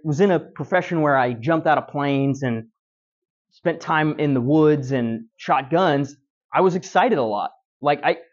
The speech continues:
and for every, like, week that, that I just stayed in the office,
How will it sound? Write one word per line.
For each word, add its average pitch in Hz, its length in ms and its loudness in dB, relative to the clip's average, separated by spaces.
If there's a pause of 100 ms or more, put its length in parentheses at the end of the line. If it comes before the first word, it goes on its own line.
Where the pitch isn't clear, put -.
(140)
and 180 220 0
for 220 100 2
every, 285 180 4
like, 220 200 2 (160)
week 185 460 -4
that, - 260 -4
that 151 240 0
I 143 80 2
just 165 200 -2
stayed 185 140 2
in 156 60 0
the 147 60 0
office, 240 520 -2